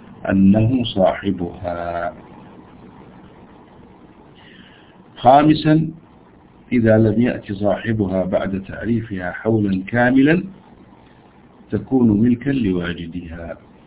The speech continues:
لكن يجب عليه قبل التصرف فيها ضبط صفاتها، بحيث لو جاء صاحبها في أي وقت ووصفها ردها عليه إن كانت موجودة،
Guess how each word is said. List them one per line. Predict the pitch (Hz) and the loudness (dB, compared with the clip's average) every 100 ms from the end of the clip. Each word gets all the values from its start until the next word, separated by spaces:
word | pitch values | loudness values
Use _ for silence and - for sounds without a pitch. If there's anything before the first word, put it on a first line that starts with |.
| _ _ | _ _
لكن | - 113 117 107 98 | 0 0 0 -2 0
يجب | 98 98 90 | 0 -2 -8
عليه | 82 95 95 92 90 | -6 -4 -4 -6 -10
قبل | 104 101 98 | -8 -6 -8
التصرف | - 92 - 101 95 92 98 95 | -8 -16 -10 -10 -10 -14 -14 -12
فيها | 113 120 131 151 - - - - - | -6 -6 -6 -8 -10 -20 -20 -20 -12
ضبط | - - | -12 -10
صفاتها، | 90 - 92 113 117 117 104 95 87 - - - - - - | -12 -10 -2 4 4 2 -4 -2 -2 -6 -20 -20 -20 -20 -16
بحيث | - 131 131 | -4 0 2
لو | 113 104 95 | 2 2 2
جاء | 110 113 110 | 2 2 2
صاحبها | - 98 - 110 104 95 90 | 0 -2 0 -4 -2 -4 -6
في | 95 - | -8 -6
أي | 139 151 135 | 0 0 2
وقت | 123 120 - 104 | 2 0 -4 -2
ووصفها | 98 95 95 95 113 127 127 156 160 - - - - - | 0 2 0 -4 -6 -4 -2 -2 -2 -8 -20 -20 -18 -2
ردها | 113 110 110 95 95 | -2 0 -2 0 2
عليه | 85 95 104 95 95 | 2 0 0 0 -4
إن | 92 95 | -6 -8
كانت | - 113 123 143 - | -2 0 2 -2 -2
موجودة، | 98 92 90 90 87 87 | -2 -2 -2 -6 -6 -10